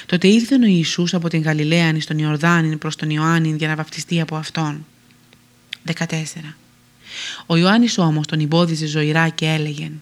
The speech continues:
"Εγώ έχω ανάγκη να βαπτιστώ από εσέ των αναμάρτητων, και εσύ έρχεσαι προς εμέ για να λάβεις βάπτισμα;" Δεκαπέντε. Αποκριθείς δε ο Ιησούς είπε προς αυτόν,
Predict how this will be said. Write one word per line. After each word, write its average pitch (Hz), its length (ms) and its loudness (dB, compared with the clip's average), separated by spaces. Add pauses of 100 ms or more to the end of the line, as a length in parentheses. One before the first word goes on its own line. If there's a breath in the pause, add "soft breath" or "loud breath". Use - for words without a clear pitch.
(960 loud breath)
"Εγώ 190 200 4
έχω 240 200 4
ανάγκη 214 320 6
να 196 100 4
βαπτιστώ 175 440 0
από 170 200 0
εσέ 175 200 0
των 165 140 0
αναμάρτητων, 156 800 0
και 170 100 -4
εσύ 165 180 -2
έρχεσαι 170 380 0
προς 160 260 -6
εμέ 165 300 2
για 151 140 -4
να 151 100 -2
λάβεις 160 400 0
βάπτισμα;" 156 720 -4 (1040)
Δεκαπέντε. 160 640 -6 (1080 loud breath)
Αποκριθείς 165 680 0
δε 165 200 2
ο 160 60 2
Ιησούς 156 640 -4
είπε 170 200 -2
προς - 260 -8
αυτόν, 156 420 -8